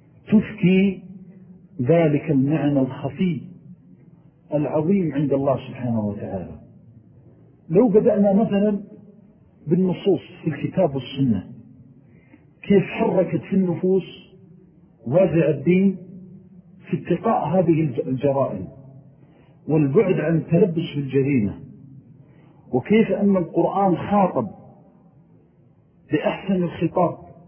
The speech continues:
ووجه بأكمل التوجيه ووعظ بأحسن الوعظ، "إن الله نعم ما يعظكم به"، وكيف تمت كلمة ربك صدقا وعدلا تقيم الإنسان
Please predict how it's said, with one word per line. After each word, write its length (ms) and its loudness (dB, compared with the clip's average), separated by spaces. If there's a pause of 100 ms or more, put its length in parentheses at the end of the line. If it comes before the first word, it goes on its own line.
(300)
ووجه 600 2
بأكمل 500 -2
التوجيه 680 -2 (540)
ووعظ 580 2 (380)
بأحسن 500 -4
الوعظ، 460 -2 (260)
"إن 560 2
الله 600 2
نعم 480 2
ما 220 0
يعظكم 640 -4
به"، 160 -6 (1200)
وكيف 340 2
تمت 560 4
كلمة 380 2
ربك 500 0 (140)
صدقا 340 -2
وعدلا 580 0 (280)
تقيم 320 -2
الإنسان 640 -4